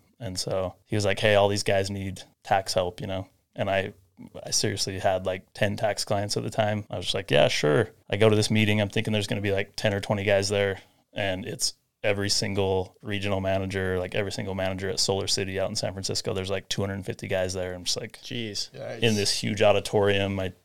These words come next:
Speaker 1: crappy little PowerPoint presentation. But, and, and, like, I hadn't really been around door to door at all up to that point. But after that meeting, you know, people started hitting me up to their taxes from that appointment, and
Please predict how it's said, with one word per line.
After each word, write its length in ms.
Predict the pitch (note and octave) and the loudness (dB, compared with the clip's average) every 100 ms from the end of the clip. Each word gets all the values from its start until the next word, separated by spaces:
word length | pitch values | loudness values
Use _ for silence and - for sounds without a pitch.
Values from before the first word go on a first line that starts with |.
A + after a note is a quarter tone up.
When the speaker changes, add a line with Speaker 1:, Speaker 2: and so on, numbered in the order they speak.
| _ - | _ -8
Speaker 1:
crappy 360 | - G2+ G2 G2 | 2 4 4 0
little 180 | F#2+ | 0
PowerPoint 540 | F#2 G2+ G2+ - G2 - | 2 2 2 0 -2 0
presentation. 560 | G#2 F#2+ G2 F#2+ G#2 F#2+ _ _ - | -2 0 -2 -2 -6 -10 _ _ -4
But, 80 | - | 4
and, 140 | B2 | 4
and, 280 | B2 A2 A2 - | 6 4 4 0
like, 180 | A2 G2+ | 0 4
I 60 | G2+ | 6
hadn't 220 | C3 A#2 | 6 6
really 160 | G2+ | 2
been 160 | G2 G2 | 2 -2
around 240 | G2 G2 | 0 0
door 100 | G2 | -2
to 80 | F#2+ | -4
door 400 | F#2 G2 G#2+ A2+ - - | -2 0 0 -2 -12 -2
at 140 | G#2+ | 2
all 300 | F#2 G2 A2+ - | 4 4 2 -2
up 120 | - - | -6 0
to 80 | A#2 | 2
that 120 | A2+ | 2
point. 280 | - C3+ - _ | 0 -2 -4 _
But 400 | G#2+ G2 F#2+ - _ | 6 8 8 2 _
after 260 | - - A2 | -4 4 6
that 140 | G#2 | 8
meeting, 440 | G#2 B2+ A2+ B2 A#2+ | 8 8 8 8 6
you 80 | G2+ | 4
know, 160 | G#2 | 2
people 200 | - G#2+ | 0 -2
started 260 | G#2 G2+ G2 | 0 0 0
hitting 120 | G2+ | 0
me 80 | G#2 | 4
up 160 | G#2+ | 2
to 140 | - G2 | 2 -4
their 100 | G2 | 4
taxes 460 | A#2+ A2 A2+ G#2+ | 4 4 2 -4
from 140 | - G2+ | -4 -2
that 280 | G2 - _ _ _ C#3+ | 0 -2 _ _ _ -8
appointment, 600 | - B2 A#2+ A#2 A#2+ - | 2 4 6 4 2 0
and 460 | G2 F#2+ F#2 F#2 | 0 0 -2 -6